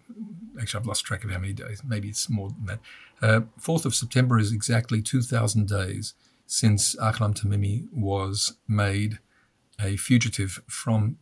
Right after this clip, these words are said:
the U S, uh, prosecution, and there's a lot we're planning to do to draw attention to that. Malky loved music. She was s-, terrifically talented. She played in the Jerusalem Youth Orchestra briefly. Uh, she was a, a classical flautist. And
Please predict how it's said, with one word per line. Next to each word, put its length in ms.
the 100
U 260
S, 300
uh, 260
prosecution, 760
and 320
there's 160
a 40
lot 340
we're 100
planning 380
to 100
do 160
to 120
draw 200
attention 420
to 100
that. 200
Malky 680
loved 640
music. 480
She 140
was 260
s-, 120
terrifically 500
talented. 480
She 100
played 340
in 80
the 80
Jerusalem 340
Youth 180
Orchestra 540
briefly. 520
Uh, 200
she 180
was 160
a, 40
a 60
classical 440
flautist. 680
And 320